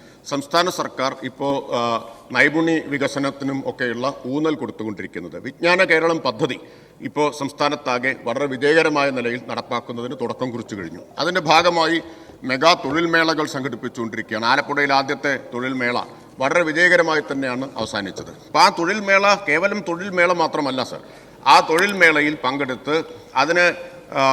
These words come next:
അതിൽ, അതിൽ പങ്കെടുത്തവരിൽ തൊഴിലിന് അർഹരാവാത്ത, അതിനാവശ്യമായിട്ടുള്ള നൈപുണി ആർജിക്കാൻ കഴിയാത്ത ആളുകളെ കണ്ടെത്തി അവർക്ക് ആ നൈപുണി ആർജിക്കാൻ കഴിയുന്ന തരത്തിലുള്ള തുടർ പരിശീലനം കൊടുക്കുന്നതുൾപ്പെടെ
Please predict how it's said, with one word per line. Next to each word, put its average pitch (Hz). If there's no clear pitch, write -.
അതിൽ, 170
അതിൽ 156
പങ്കെടുത്തവരിൽ 151
തൊഴിലിന് 190
അർഹരാവാത്ത, 147
അതിനാവശ്യമായിട്ടുള്ള 185
നൈപുണി 160
ആർജിക്കാൻ 185
കഴിയാത്ത 160
ആളുകളെ 139
കണ്ടെത്തി 123
അവർക്ക് 202
ആ 175
നൈപുണി 190
ആർജിക്കാൻ 190
കഴിയുന്ന 175
തരത്തിലുള്ള 151
തുടർ 156
പരിശീലനം 156
കൊടുക്കുന്നതുൾപ്പെടെ 139